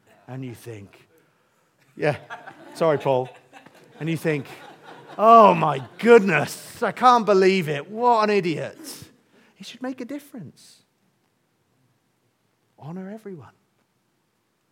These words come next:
Secondly, love the brotherhood. Now, Peter's gonna get into more about what it is to honor one another and love one another in, in chapter four, so I don't wanna spend much time here, but just to say this,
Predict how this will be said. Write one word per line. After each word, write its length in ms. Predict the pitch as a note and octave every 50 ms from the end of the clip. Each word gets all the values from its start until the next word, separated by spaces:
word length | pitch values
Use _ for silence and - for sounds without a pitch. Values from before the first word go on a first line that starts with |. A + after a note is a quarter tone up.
| _ _ _ _
Secondly, 560 | - - F3+ E3 - - F3 F3 F3 F3+ F3+
love 320 | D#3 C#3 D3+ D#3 D#3 D#3 -
the 60 | D3
brotherhood. 500 | - C#3+ B2+ A2+ A#2 G2+ G#2 G2 - -
Now, 220 | B2 B2 A2+ - - - _ _ -
Peter's 260 | F#3 F#3 E3+ D#3 -
gonna 160 | - E3 D3+
get 280 | C3+ - D3 D3+ D3 -
into 380 | D#3 C#3+ C#3+ C3+ - - C#3+ C3+
more 440 | C3+ C3+ C#3+ D3 D3 D3+ D3+ C#3+
about 340 | C3 C3 C3+ C3 C3 - -
what 280 | C3 C#3 C#3 C#3+ - - - - _ _ _
it 240 | - D3+ C#3 - _ -
is 320 | D3 C#3+ C#3 C3+ C3+ -
to 200 | - - C#3+ C3 C3+ D3
honor 320 | C#3+ C#3+ C#3+ D3 C#3+ C#3+
one 240 | C3 C#3 C#3+ C#3+ C#3
another 320 | C3+ C3+ C3 B2+ C3+ C3+
and 120 | C3 C3 B2+
love 220 | C3 C3+ C3+ C3
one 160 | C3+ C3 C3
another 320 | B2+ B2 B2 A#2+ B2 A#2+ A#2+
in, 140 | A#2+ A#2+
in 180 | - - A#2+ A2+
chapter 320 | - - - - _ C3
four, 260 | - - A#2+ A2 G2 F#2
so 140 | - -
I 60 | A#2+ B2
don't 80 | C3+
wanna 140 | C3+ C3 A#2+
spend 280 | - - C3+ B2+ A#2+ A#2
much 220 | A2 - - -
time 260 | - A#2+ A#2+ A2+ G#2+
here, 160 | G2 G#2 G2+
but 140 | - G#2+ G2+
just 180 | B2 C#3 - -
to 60 | C3+
say 240 | - - C3+ B2+ B2
this, 320 | G#2+ F2+ - - - _